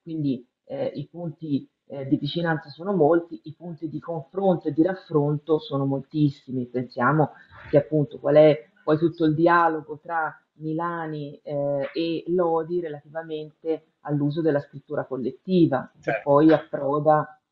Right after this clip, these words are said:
Speaker 1: a Lettera a una professoressa.
Speaker 2: Senti, eh, di, eh, Lettera ad una professoressa tutti noi ricordiamo, eh, questo o quel passaggio.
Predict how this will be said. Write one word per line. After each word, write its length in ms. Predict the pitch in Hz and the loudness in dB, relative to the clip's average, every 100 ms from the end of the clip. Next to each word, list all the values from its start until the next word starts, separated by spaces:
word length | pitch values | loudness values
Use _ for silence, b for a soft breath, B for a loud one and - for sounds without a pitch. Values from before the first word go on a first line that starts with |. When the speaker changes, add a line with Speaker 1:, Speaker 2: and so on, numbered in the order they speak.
| - | -12
Speaker 1:
a 120 | 143 | -2
Lettera 380 | 143 139 147 143 | 0 0 0 -4
a 20 | |
una 120 | 139 | -4
professoressa. 920 | 139 135 143 - 143 - - - - _ _ _ _ _ _ _ _ _ _ _ _ _ _ - | -8 -14 -16 -18 -18 -16 -18 -20 -20 _ _ _ _ _ _ _ _ _ _ _ _ _ _ -18
Speaker 2:
Senti, 640 | - 190 165 135 127 127 | -6 -2 -2 -4 -8 -12
eh, 460 | 139 139 131 131 _ | -6 -6 -6 -8 _
di, 400 | 139 127 175 190 | -20 -10 -6 -4
eh, 300 | 156 156 147 | 0 0 0
Lettera 520 | 147 180 190 - 170 | -2 -2 -2 0 2
ad 80 | 160 | 2
una 200 | 160 165 | 2 0
professoressa 1120 | 156 156 165 151 165 160 185 180 - 160 143 - b _ | 0 -2 -2 -4 -2 0 0 -2 -2 0 -2 -6 b _
tutti 340 | - 170 170 156 | -10 -8 -4 -2
noi 280 | 156 160 147 | 0 2 0
ricordiamo, 1300 | 139 - 131 120 139 143 143 139 135 127 123 120 101 92 _ | -2 -2 -4 -2 0 2 0 2 4 4 4 0 -4 -12 _
eh, 320 | 127 120 117 _ | -12 -10 -12 _
questo 440 | 156 151 - 113 | 0 0 0 -2
o 240 | 127 139 | -2 -2
quel 220 | - 143 - | -2 -4 -4
passaggio. 840 | 139 - 139 120 104 92 117 107 | -6 -4 -2 -2 -4 -6 -6 -6